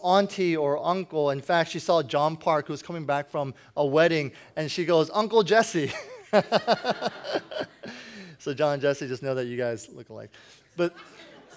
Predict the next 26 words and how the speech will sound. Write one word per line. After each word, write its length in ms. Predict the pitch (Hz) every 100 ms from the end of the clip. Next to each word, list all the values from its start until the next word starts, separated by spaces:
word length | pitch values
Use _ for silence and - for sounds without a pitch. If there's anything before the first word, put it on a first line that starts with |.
| - _ _ _ _
but 120 | - 170
then 160 | 226
my 80 | 233
wife, 340 | 190 185 202
she 160 | 196 202
turns 320 | - 202 208
to 60 | 185
me 240 | 180 175
and 100 | 160
she 120 | 135
says, 160 | 165 143
"Honey, 360 | 170 180 175 170 _ _ -
what 160 | 254
did 120 | 294 233
we 120 | 170
do 160 | 127
before 280 | 117 117 117
smartphones?" 680 | - 113 101 - 107 110 - _ _ _ _ _ _ _ _ _ _ _ _ _ -
I 80 |
said, 280 | 113 - 156
"I 160 | 110 127 -
don't 220 | 123 -
know." 240 | 120 - - _ _ _ _ - - - -
"What 160 | 202
did 160 | 160 175
we, 180 | 151